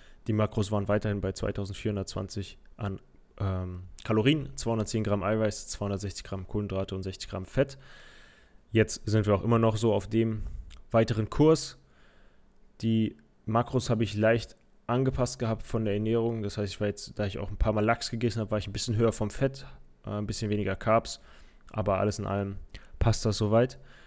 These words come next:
Das Training läuft immer noch sehr gut. Ich, ich soll ja nicht mehr so schwer trainieren. Ähm, halte mich natürlich daran, trainiere aber trotzdem hart und aber auch noch immer gut Muskelkater und merke, dass ich immer noch guten Reiz setzen kann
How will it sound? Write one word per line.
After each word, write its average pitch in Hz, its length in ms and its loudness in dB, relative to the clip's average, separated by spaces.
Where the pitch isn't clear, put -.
Das - 160 -8
Training 135 320 4
läuft 120 260 6
immer 131 140 0
noch 120 140 2
sehr 117 260 2
gut. 131 400 4
Ich, - 540 -4
ich 107 220 4
soll 117 200 8
ja 120 140 8
nicht 117 260 -4
mehr 110 180 -2
so 104 140 -2
schwer 117 380 0
trainieren. 123 500 -2
Ähm, 101 380 -6
halte 113 220 4
mich 110 140 2
natürlich 120 340 0
daran, 120 240 0
trainiere 117 260 2
aber 107 80 4
trotzdem 107 360 -2
hart 127 280 2
und 110 340 -8
aber 110 180 -8
auch 110 120 -6
noch 104 120 -8
immer 107 260 -4
gut 135 160 2
Muskelkater 135 640 2
und 113 80 -2
merke, 113 220 2
dass - 180 -6
ich - 60 -12
immer 113 100 -2
noch 104 160 -2
guten 110 240 -4
Reiz 107 220 0
setzen 117 260 -4
kann 131 300 -2